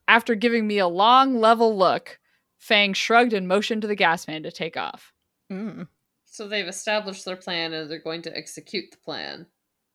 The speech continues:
Speaker 1: Wow.
Speaker 2: Yeah. It sounds like Max decided on a plan,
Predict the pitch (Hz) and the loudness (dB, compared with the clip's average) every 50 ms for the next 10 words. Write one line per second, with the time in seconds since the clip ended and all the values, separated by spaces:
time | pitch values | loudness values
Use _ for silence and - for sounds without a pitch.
0 | _ - 151 151 147 196 180 156 - - - _ _ _ _ _ _ _ _ _ | _ -14 -10 -8 -6 -4 -4 -4 -4 -6 -10 _ _ _ _ _ _ _ _ _
1 | _ - - 220 233 - - 240 262 269 269 262 233 - 220 202 202 196 190 196 | _ 0 0 0 0 4 4 4 4 6 6 4 4 4 2 0 2 4 4 4
2 | 208 - - - - - - - - 208 - - 190 180 165 175 165 160 160 147 | 4 0 -4 -8 -8 -10 -12 -4 -4 -2 2 4 2 4 2 0 0 0 -2 -2
3 | - - 165 151 147 151 156 175 170 | -4 -6 -4 -4 -4 -4 -6 -8 -12